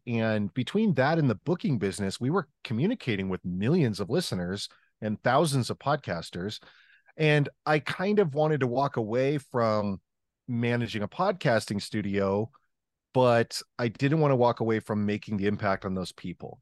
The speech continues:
And so it's kind of a two-parter. Like, if I booked you on the local news station in Montreal, I bet you would get seen by a lot of people,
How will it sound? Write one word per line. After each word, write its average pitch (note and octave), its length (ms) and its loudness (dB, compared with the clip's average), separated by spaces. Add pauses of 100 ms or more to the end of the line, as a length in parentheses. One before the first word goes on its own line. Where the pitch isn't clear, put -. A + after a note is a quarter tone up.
(520)
And A#2+ 440 2
so B2+ 380 2
it's C3+ 160 -4
kind D4+ 240 -2
of B3+ 80 0
a D3 60 2
two-parter. F2 600 -4
Like, G2 260 -4 (100)
if C3 180 0
I G#3+ 200 4
booked C#3+ 400 0
you A2+ 340 -4
on A2 220 0
the G#2+ 80 0
local G#2 340 0
news G#2 260 -4
station G2 360 -2
in F#2 80 -2
Montreal, F2+ 760 0 (640)
I A2+ 160 2 (840)
bet D3 320 2
you C#3 140 2
would C3+ 120 2
get A#2+ 220 0
seen B2 320 0
by A2 160 2
a G#2 80 2
lot G2+ 200 0
of G2 60 -2
people, G#2 480 -4